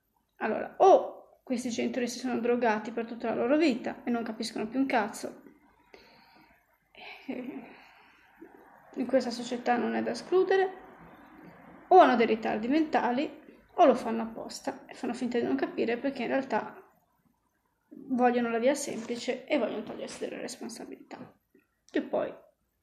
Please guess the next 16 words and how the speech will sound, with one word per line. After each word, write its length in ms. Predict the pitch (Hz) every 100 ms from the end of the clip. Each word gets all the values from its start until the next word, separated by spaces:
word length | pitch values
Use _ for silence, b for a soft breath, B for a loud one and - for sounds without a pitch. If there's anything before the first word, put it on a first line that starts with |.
| _ _ _ _ _ _ _
io 180 | 262 247
così 240 | 247 220
grosse 360 | 233 226 220 233
non 160 | 220 -
le, 140 | -
non 180 | - 226
le 120 | -
vedo. 260 | 226 - -
Comunque 460 | 285 226 - - -
si 160 | -
vede 180 | 226 -
che 80 | 233
loro 160 | 214 220
le 80 |
vedono 260 | 208 - -
enormi. 400 | - - -